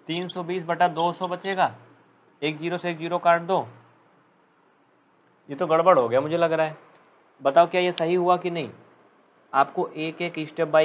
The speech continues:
step करना होगा। चलो जल्दी से बताओ ये सही है कि नहीं, कितने लोगों को लग रहा है ये सही है? देखो इसको आप कई तरीके से कर सकते हो। कुछ लोग तो वैसे भी कर देंगे, बिना कुछ किए, बिना calculation करे ही कर देंगे।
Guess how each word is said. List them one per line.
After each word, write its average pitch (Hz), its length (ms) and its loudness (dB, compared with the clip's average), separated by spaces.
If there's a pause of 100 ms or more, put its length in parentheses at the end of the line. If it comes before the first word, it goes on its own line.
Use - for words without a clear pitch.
(120)
step 151 240 -6
करना 117 300 -4
होगा। 107 360 -14 (320)
चलो 170 160 0
जल्दी 170 260 -2
से 175 120 -10
बताओ 117 320 -2 (800)
ये 160 140 -2
सही 180 320 2
है 190 120 4
कि 190 120 -4
नहीं, 170 140 -2
कितने 185 260 -4
लोगों 190 260 0
को 190 80 -6
लग 180 160 2
रहा 180 80 2
है 185 80 4
ये 185 100 0
सही 147 300 -6
है? 98 200 -14 (920)
देखो 185 320 4 (160)
इसको 170 380 -4
आप 202 220 2 (420)
कई 190 180 0
तरीके 139 340 -2
से 135 120 -12
कर 123 160 -4
सकते 117 280 -8
हो। 139 60 0
कुछ 180 160 -8
लोग 208 200 -2
तो 202 80 0
वैसे 208 200 2
भी 202 100 -6
कर 196 140 2
देंगे, 196 220 -4
बिना 190 240 -2
कुछ 190 200 -8
किए, 185 220 -2
बिना 180 180 -2
calculation 175 560 -2
करे 165 220 -2
ही 160 120 -6
कर 117 160 -2
देंगे। 101 260 -14